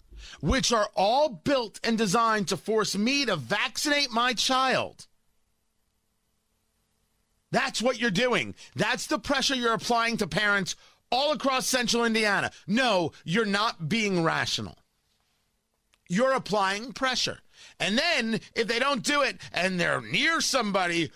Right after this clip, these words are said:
who has covid based on what you say is contact tracing, my kid has to sit out two weeks without getting an education? No, the principal puts his butt or her butt in a car, drives over to my house, brings snacks,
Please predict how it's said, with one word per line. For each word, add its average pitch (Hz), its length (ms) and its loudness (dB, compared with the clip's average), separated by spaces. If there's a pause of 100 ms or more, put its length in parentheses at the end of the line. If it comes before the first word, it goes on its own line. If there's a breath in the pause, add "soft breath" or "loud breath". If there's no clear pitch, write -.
(140)
who 196 140 0
has 185 200 -2
covid 190 400 0
based 220 320 0
on 170 160 -2
what 151 180 0
you 247 280 0
say 277 280 0
is 254 140 -2
contact 277 600 -2
tracing, 139 520 -4 (1300)
my 156 220 0
kid 208 200 -4
has 185 160 -2
to 151 60 -12
sit 185 180 -2
out 185 160 0
two 185 140 -2
weeks 185 260 -2
without 165 180 0
getting 170 220 -2
an 165 60 2
education? 165 600 0 (240 loud breath)
No, 190 320 0 (200 loud breath)
the 135 100 -4
principal 123 600 -2 (180 loud breath)
puts 170 180 -2
his 135 140 -2
butt 196 320 -2 (120)
or 180 160 2
her 180 140 2
butt 170 300 -2
in 131 140 0
a 165 80 0
car, 208 380 0 (180 loud breath)
drives 208 340 0
over 247 160 2
to 247 60 0
my 226 180 2
house, 208 260 0
brings 226 360 -2
snacks, 302 640 -2